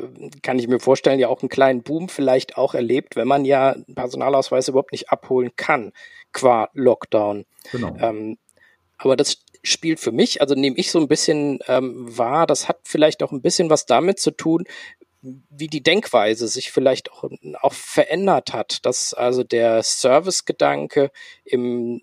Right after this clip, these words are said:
Speaker 1: ähm, im, im Kopf der, der MitarbeiterInnen, ähm, vielleicht heute ganz, eine ganz andere Wahrnehmung hat. Liege ich da vollkommen falsch an der Stelle? Ähm,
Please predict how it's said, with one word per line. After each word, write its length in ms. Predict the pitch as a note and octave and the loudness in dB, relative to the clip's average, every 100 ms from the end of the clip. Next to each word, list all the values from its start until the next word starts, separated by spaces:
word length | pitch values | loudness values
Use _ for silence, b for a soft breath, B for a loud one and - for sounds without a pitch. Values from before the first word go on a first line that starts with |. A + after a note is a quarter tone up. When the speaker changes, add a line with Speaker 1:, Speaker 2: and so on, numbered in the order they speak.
| - | -4
Speaker 1:
ähm, 460 | A2+ A2+ A#2 - A#2+ - | -4 -4 -8 -14 -16 -14
im, 120 | B2+ | -10
im 200 | C3 B2+ | -10 -6
Kopf 420 | - D#3+ - - - | 2 0 0 -14 -4
der, 280 | B2 A#2 A#2 | 0 0 0
der 140 | A#2 | -2
MitarbeiterInnen, 1000 | A#2 F#3 E3+ D3+ D3+ D#3+ - D3+ D3+ D3+ B B B B _ - | 0 2 4 4 2 0 0 -2 -4 -10 B B B B _ -8
ähm, 220 | C3 B2 - | -6 -8 -14
vielleicht 520 | - C#3 D3 - - | -12 0 0 0 2
heute 240 | D3+ E3 | 4 4
ganz, 260 | D#3 D3 - | 2 2 0
eine 280 | - - C3 | -10 -8 0
ganz 240 | D3 D3 | 0 0
andere 320 | C3 C#3+ C#3 | -4 -4 -2
Wahrnehmung 520 | B2 C#3+ C3+ A#2+ G#2+ G#2 | 0 0 -2 -2 -6 -8
hat. 140 | G#2+ - | -12 -10
Liege 200 | C3 G3 | -4 -4
ich 120 | - | 0
da 340 | C#3+ C3+ C3 - - | 2 4 2 0 -10
vollkommen 640 | - - - D#3 - C3 | -20 -4 2 2 2 0
falsch 460 | - - - - - | -2 -10 -4 -2 -2
an 140 | F#3 | -2
der 120 | G3+ G#3 | -2 -2
Stelle? 540 | - D#3+ G3+ A#3+ A#3 - B B B | -2 -2 -4 -4 -6 -10 B B B
Ähm, 300 | C#3+ D3+ C#3+ | 2 2 0